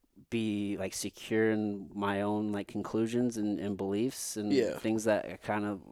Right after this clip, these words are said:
Speaker 1: like, led. And then <sighs> it was hard to, like, say I don't, 'cause I don't, I'm not Christian, and I don't, I don't believe in Christianity. I don't believe in the Bible. Um, I think there's some great lessons in there, and I think if you use that to guide your life,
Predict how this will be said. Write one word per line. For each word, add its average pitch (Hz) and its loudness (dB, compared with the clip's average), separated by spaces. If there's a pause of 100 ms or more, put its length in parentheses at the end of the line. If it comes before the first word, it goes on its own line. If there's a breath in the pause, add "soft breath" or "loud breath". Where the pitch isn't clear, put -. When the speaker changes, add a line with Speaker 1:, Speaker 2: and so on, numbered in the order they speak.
(440 loud breath)
Speaker 1:
like, 101 -2
led. 110 4
And 143 4
then 156 6 (100)
<sighs> - -12
it 156 8
was 165 8
hard 165 8
to, 180 6
like, 147 10
say 139 8
I 127 10
don't, 131 6
'cause 135 2
I 131 6
don't, 151 8
I'm 143 6
not 131 6
Christian, 98 -2
and 110 -2
I 131 6
don't, 120 6
I 110 4
don't 113 2
believe 110 4
in 104 -2
Christianity. 113 2
I 107 6
don't 104 0
believe 104 0
in 104 0
the 98 -2
Bible. 110 2 (380 soft breath)
Um, 104 2
I 104 -2
think 117 -2
there's 113 0
some 107 -2
great 104 2
lessons 123 4
in 143 6
there, 156 6
and 143 4
I 117 4
think 120 -2
if - -12
you 117 -4
use 113 0
that 113 2
to 110 -2
guide 107 4
your 107 0
life, 123 4